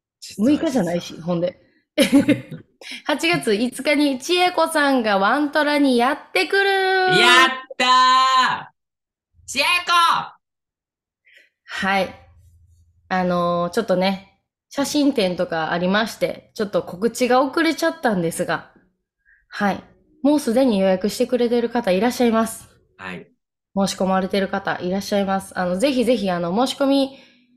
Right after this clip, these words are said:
Speaker 2: あの、ホームページに申し込みフォーム載せたニュースに投稿してますんで、あの、よかったらそれ見ていただいて、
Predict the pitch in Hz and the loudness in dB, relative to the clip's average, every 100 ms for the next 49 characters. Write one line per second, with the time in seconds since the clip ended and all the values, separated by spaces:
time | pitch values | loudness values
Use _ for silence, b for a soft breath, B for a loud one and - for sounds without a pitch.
0 | _ 208 208 196 190 185 247 311 294 311 | _ -4 0 0 0 0 0 0 2 0
1 | 202 175 165 - _ _ - 233 226 247 | 0 -2 -4 -8 _ _ -6 -6 -2 0
2 | 247 247 240 185 165 165 196 196 170 151 | 0 2 2 0 -2 -2 -2 -4 -4 -2
3 | 208 269 - 175 160 233 214 220 214 - | 2 2 2 -4 -4 -4 -4 -4 -4 -4
4 | 220 214 220 185 156 147 b b b b | -2 -2 -4 -6 -6 -10 b b b b
5 | - 185 175 196 196 180 - 160 - 185 | -8 -6 -2 -2 -2 -4 -6 -8 -4 -2
6 | 180 190 202 202 208 226 220 - - 127 | 0 -2 -4 -4 -2 -2 -2 -2 -6 -6
7 | - | -14